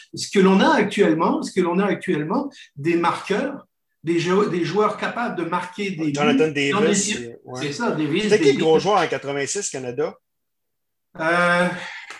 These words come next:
Speaker 2: Donc, on va vous laisser, M-, Monsieur Millien, on va vous laisser. Vous allez m'expliquer. Monsieur
Speaker 1: Oh
Speaker 2: Millien,
Speaker 1: là là.
Speaker 2: vous, vous... c'est pas plus grave que ça, Monsieur Millien.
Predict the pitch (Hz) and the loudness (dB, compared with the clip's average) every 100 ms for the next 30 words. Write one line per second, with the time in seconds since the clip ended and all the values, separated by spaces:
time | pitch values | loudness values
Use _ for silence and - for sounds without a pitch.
0 | - _ _ _ _ - _ _ _ 156 | -20 _ _ _ _ -20 _ _ _ -4
1 | 160 190 202 240 226 214 208 - 170 170 | 0 2 2 2 4 2 2 -6 -8 -8
2 | 165 - 202 185 208 214 185 185 185 180 | -6 -4 -4 -2 0 2 0 -2 -4 -6
3 | - 208 175 139 151 170 180 - - 370 | -4 -6 -6 -8 -6 -6 -8 -12 -16 -16
4 | - _ 330 - 339 311 - _ _ _ | -16 _ -18 -16 -16 -16 -20 _ _ _
5 | _ _ _ _ _ _ 269 269 - 165 | _ _ _ _ _ _ -8 -2 0 2
6 | 202 196 151 156 156 151 139 156 175 156 | 2 0 -2 -4 -4 -6 -6 -4 -4 -4
7 | - 143 160 160 180 170 175 170 180 175 | -4 -2 -4 -6 -8 -8 0 4 4 4
8 | 160 180 165 - 151 143 135 156 | -2 -2 -4 -4 -6 -8 -6 -6